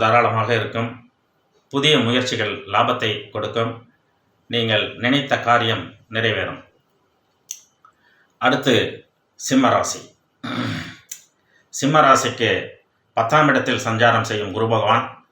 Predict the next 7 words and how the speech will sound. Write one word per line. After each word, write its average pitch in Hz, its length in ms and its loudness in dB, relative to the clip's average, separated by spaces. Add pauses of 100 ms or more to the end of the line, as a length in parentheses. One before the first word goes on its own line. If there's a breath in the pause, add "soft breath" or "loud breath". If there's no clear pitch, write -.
(360)
ராசிக்கு 135 440 2 (100)
இரண்டாம் 131 360 4
இடமான 110 320 -2 (140)
குடும்பஸ்தானத்தையும், 110 800 -4 (640)
நான்காம் 131 440 4
இடமான 110 300 2 (140)
சுகஸ்தானத்தையும், 107 840 -2